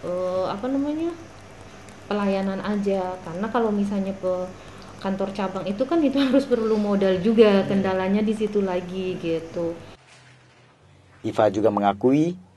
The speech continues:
Speaker 2: jumlah penyertaan modal Pemda Lombok Timur kepada P T Selaparang Finansial sebesar delapan puluh lima miliar dilakukan tiga tahun sebelumnya, yakni pada tahun dua ribu delapan belas lalu.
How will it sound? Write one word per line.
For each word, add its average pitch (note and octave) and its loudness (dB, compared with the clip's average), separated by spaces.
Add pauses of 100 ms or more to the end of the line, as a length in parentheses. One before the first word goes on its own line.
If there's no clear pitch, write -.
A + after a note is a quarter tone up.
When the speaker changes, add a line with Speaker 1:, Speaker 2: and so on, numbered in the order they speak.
(240)
Speaker 2:
jumlah F#3+ 6
penyertaan E3 6
modal D3 6
Pemda C#3 6
Lombok C3 6
Timur C3+ 2
kepada A#2+ 4
P A#2 2
T G#2+ 2
Selaparang G#2 4
Finansial A#2+ 4 (400)
sebesar G#2 0
delapan D#3+ 6
puluh D3 8
lima C#3 4
miliar B2 8 (400)
dilakukan G2+ 2
tiga D#3+ 6
tahun C3+ 4
sebelumnya, A#2+ 4 (400)
yakni G#2+ 0
pada D3+ 6
tahun C#3 4
dua A#2+ 10
ribu G#2+ 0
delapan F#2+ -2
belas F#2 -2
lalu. C3 8